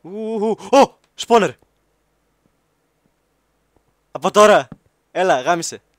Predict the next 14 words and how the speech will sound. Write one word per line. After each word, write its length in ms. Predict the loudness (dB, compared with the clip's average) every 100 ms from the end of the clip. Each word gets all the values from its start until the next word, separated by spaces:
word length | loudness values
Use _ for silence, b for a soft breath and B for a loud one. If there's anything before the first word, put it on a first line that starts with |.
| _ _
Και 100 | -10
γαμώ. 340 | -8 -8 -14 _ _ _ _
Το 100 | -20
πενεργοποίησα 520 | -14 -12 -12 -12 -12 -12
τώρα. 180 | -12 -14 -20 _ _ _ _ _ _ _
Πάρ' 160 | -16 -12
το 80 | -8
γρήγορα 340 | -6 -2 -2
και 80 | -2
φεύγουμε. 380 | -2 -2 -4 -8 _ _ _ _ _ _ _ _ _
Πάρ' 160 | -4 -2
το! 220 | 0 -2 -4 -20 -18 B B B B B B B B _ _ _ -20 -20 -20 -20 -20 -18 -20 -20 -20 -20 _ -20 _ _ _ _ _ _ _ _ _ _ _ _ _ _
Άντε, 240 | 2 4
γεια! 340 | 2 2 2